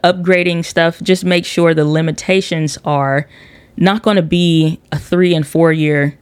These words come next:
battle with a brand based on they're just,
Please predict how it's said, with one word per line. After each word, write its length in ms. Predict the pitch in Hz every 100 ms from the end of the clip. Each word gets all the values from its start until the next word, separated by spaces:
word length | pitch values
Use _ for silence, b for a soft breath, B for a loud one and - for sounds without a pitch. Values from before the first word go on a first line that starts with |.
| _
battle 640 | 143 165 160 160 143 139 139 b b b -
with 180 | 156
a 60 | 131
brand 640 | 135 156 160 147 143 143 - -
based 360 | 147 156 151 -
on 460 | 143 139 135 139 - b b b -
they're 220 | 156 151
just, 540 | 143 147 147 - -